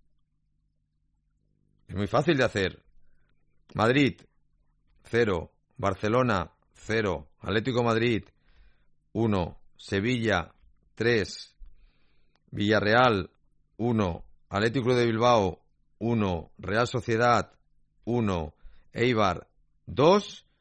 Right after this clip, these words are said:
Claro, y ahora Alavés, seis. Total, cuatro, cinco, seis, siete, trece puntos de arriba, cuarenta con los de abajo.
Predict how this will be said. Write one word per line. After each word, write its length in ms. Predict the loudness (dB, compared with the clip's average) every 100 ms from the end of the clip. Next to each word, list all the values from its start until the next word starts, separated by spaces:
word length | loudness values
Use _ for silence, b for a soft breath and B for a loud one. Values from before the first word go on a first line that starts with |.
| _ _ _
Claro, 240 | -2 0
y 80 | 0
ahora 180 | 0 2
Alavés, 600 | 2 4 4 2 -4 -20 _ _ _ _ _ _ _ _ _ _ _ _ _ _ -20 _ _ _ _
seis. 640 | -4 -2 -2 -4 -14 -20 _ _ _ _ _ _ -4
Total, 580 | -2 4 6 4 0 _ _ _ _ _
cuatro, 440 | 0 0 2 0
cinco, 460 | 0 -2 -4 -2 -4
seis, 420 | 0 -2 -2 -4
siete, 720 | -8 0 0 0 -2 -2 -6 _ _ _ _ _ _ _ _ 0
trece 360 | 4 4 4
puntos 560 | 2 2 0 2 -2 0
de 100 | 0
arriba, 560 | 2 4 6 4 2 -8 -20 -20 -20 _ _ _ _ _ -20 _ _
cuarenta 580 | -2 4 6 4 6 4
con 140 | 4 2
los 140 | 2
de 80 | 2
abajo. 420 | 2 2 -4